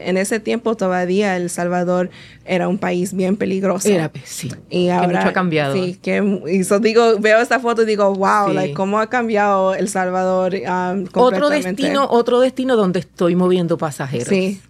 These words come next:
Speaker 1: Ujú.
Speaker 2: Sí, yo creo que la curiosidad de ver qué es
Speaker 1: Ujú.
Speaker 2: lo que está
Speaker 1: Sí.
Speaker 2: pasando allí, cómo se ha logrado y
Speaker 1: Sí.
Speaker 2: cómo,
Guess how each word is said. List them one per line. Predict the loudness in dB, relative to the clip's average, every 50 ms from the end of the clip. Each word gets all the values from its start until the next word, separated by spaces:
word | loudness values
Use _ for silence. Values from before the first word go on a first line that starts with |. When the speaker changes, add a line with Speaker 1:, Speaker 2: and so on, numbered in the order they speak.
| _ _ -4
Speaker 1:
Ujú. | -2 -2 0 0 0 0 0 2 2
Speaker 2:
Sí, | 2 2
yo | 2 2 0
creo | 0 0
que | 0
la | 0 0 0
curiosidad | 0 0 2 2 0 0 -2 -4 -2 0 0 -2 -2 -2
de | -2 0 0 2
ver | 2 2 2 0
qué | 0
es | 0
Speaker 1:
Ujú. | -2 -4
Speaker 2:
lo | -4
que | -6
está | -4 -4 -4 -2
Speaker 1:
Sí. | 0 0
Speaker 2:
pasando | 0 0 -2 0 0 0
allí, | 0 -2 -4 -4
cómo | -4 -4 -4 -4 -4
se | -2 -2 -2
ha | 0
logrado | 0 0 -2 0 -2 0 0 -2 -2 -4 -4 -4
y | -4
Speaker 1:
Sí. | -4
Speaker 2:
cómo, | -2 -2 -4 -4